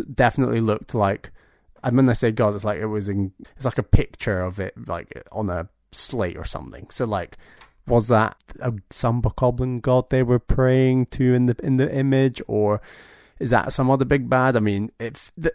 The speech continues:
this game definitely has vibes like Ganondorf's coming back in some capacity anyway, so we'll see, we'll see what happens there. But overall, like,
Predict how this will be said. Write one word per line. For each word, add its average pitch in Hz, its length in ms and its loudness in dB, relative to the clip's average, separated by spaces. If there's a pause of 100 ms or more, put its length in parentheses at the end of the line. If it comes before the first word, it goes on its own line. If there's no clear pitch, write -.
this - 340 -2
game 170 220 4
definitely 151 340 4
has 127 180 4
vibes 110 520 2
like 98 260 0
Ganondorf's 98 500 -4
coming 95 240 0
back 90 300 -4
in 98 80 -8
some 90 300 -4
capacity - 800 -8
anyway, 82 400 -10
so - 500 -10
we'll 120 240 -6
see, 101 360 -6
we'll 107 180 -4
see 110 180 -6
what 90 120 -6
happens 90 320 -8
there. 87 180 -8
But 92 140 -6
overall, 117 460 6
like, 104 300 0